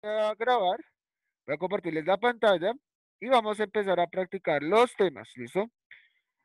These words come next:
Entonces, recuerden el primer tema que habíamos trabajado, ¿cierto? Que era sobre, eh, alto y bajito, ¿cierto? Entonces,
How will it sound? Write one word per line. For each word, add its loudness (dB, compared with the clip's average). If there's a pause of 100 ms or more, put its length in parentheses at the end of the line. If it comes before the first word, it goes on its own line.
(180)
Entonces, 4 (400)
recuerden 6
el 4
primer 4
tema 6
que 10
habíamos 6
trabajado, 8
¿cierto? 2
Que 4
era 6
sobre, 4 (640)
eh, 4
alto 6 (200)
y -2
bajito, 2
¿cierto? 2 (640)
Entonces, 2